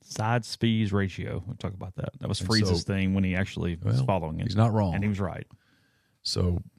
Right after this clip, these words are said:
Speaker 2: anyway, yeah, but I'm with you. I mean, it's, it's the, you can't give it a grade. And so there's the people that are like, "This is, this was an awesome class." Okay, no,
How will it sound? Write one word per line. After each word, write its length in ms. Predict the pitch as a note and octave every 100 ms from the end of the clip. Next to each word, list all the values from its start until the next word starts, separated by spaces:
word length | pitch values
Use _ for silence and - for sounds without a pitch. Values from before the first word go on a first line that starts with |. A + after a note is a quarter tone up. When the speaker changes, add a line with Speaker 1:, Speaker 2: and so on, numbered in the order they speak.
| -
Speaker 2:
anyway, 360 | D#3 G2+ D2+ D2+ - _ _ _
yeah, 260 | D#2 B1+ - -
but 160 | A#2+ E3 - _
I'm 120 | D#3 G#3
with 180 | C#4+
you. 280 | F3+ C#4+ A2
I 40 | G#2
mean, 260 | A2 A2
it's, 240 | A2+ A2 -
it's 300 | G#2 - - _ -
the, 140 | A2 -
you 160 | A#2
can't 360 | A2+ D#3 E3+ -
give 160 | B2 D#3+
it 80 |
a 60 | A2
grade. 680 | D#2 F#2+ G2 F2+ D#2 C#2+ - _ _ _ _ _ -
And 100 | A2
so 140 | C3+
there's 160 | C3+ A#2
the 100 | C3
people 280 | D#3+ D3+
that 100 | C#3 A#2+
are 40 |
like, 180 | A2 F#2
"This 240 | C3 -
is, 220 | B2 G#2 - _ _ _ _ _ _ -
this 180 | D#3+
was 200 | D3+ C3+
an 120 | C#3+ C#3
awesome 540 | - A3 - F#3+ D#3+
class." 580 | E3+ A3+ E3 G2 - -
Okay, 180 | A2 C3+
no, 180 | C3+